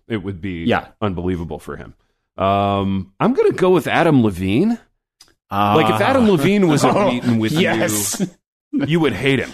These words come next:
Speaker 2: Yes.
Speaker 1: You know what I mean? You would hate Adam Levine. He'd, he'd be up there at, like, every sort of open mic coffee house in the area, uh, and you'd walk in and you'd just roll your eyes like that guy, you know? Um,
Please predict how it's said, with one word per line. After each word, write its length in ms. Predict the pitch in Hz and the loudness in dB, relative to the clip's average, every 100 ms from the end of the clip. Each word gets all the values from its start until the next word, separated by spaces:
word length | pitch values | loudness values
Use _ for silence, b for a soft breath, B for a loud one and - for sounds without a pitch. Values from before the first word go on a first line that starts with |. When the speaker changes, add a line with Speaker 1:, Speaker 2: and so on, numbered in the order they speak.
| 139 | 0
Speaker 2:
Yes. 280 | 127 127 | 2 2
Speaker 1:
You 60 | 139 | 2
know 80 | 147 | 0
what 100 | 165 | -2
I 60 | 151 | -2
mean? 380 | 147 160 160 - | -4 -4 -6 -6
You 220 | 147 156 | -4 -2
would 180 | 135 113 | -2 -4
hate 380 | 104 127 131 123 | -4 -2 -2 -2
Adam 320 | 117 110 107 | -2 -2 -4
Levine. 340 | 104 107 104 - B | -6 -6 -6 -10 B
He'd, 320 | - 196 208 | -8 -4 -4
he'd 280 | 175 160 185 | -4 -4 -2
be 140 | 233 202 | 0 -2
up 120 | 170 | 0
there 220 | 190 170 | -2 0
at, 80 | 143 | 0
like, 220 | 127 123 - | -2 -4 -4
every 500 | 120 120 135 131 127 | -4 -2 -2 -2 -4
sort 300 | - 123 120 | -2 -2 -2
of 160 | 107 - | -4 -4
open 380 | 113 117 131 107 | -4 -2 -2 -2
mic 500 | 104 107 104 - _ | -2 -4 -6 -10 _
coffee 440 | - 107 107 113 | -6 -6 -4 -4
house 360 | 104 98 95 - | -4 -4 -4 -6
in 80 | 101 | -6
the 140 | 98 | -6
area, 680 | 90 98 95 95 95 90 - _ _ _ _ | -6 -6 -4 -4 -6 -8 -12 _ _ _ _
uh, 500 | 82 90 87 87 87 - | -8 -4 -4 -4 -6 -4
and 160 | 113 123 | -2 0
you'd 100 | 127 | 0
walk 260 | 127 107 | -2 -2
in 120 | 113 98 | -4 -6
and 120 | 90 | -8
you'd 140 | 90 | -10
just 180 | 85 87 | -12 -18
roll 240 | 92 90 85 | -12 -10 -10
your 160 | 76 | -12
eyes 260 | 67 64 - | -14 -18 -18
like 180 | 76 - | -20 -18
that 200 | 64 64 | -20 -20
guy, 220 | - - _ _ | -20 -20 _ _
you 160 | - 78 | -10 -10
know? 240 | 64 50 - _ _ _ _ | -10 -20 -20 _ _ _ _
Um, 640 | 76 76 71 73 73 71 | -14 -10 -10 -10 -12 -14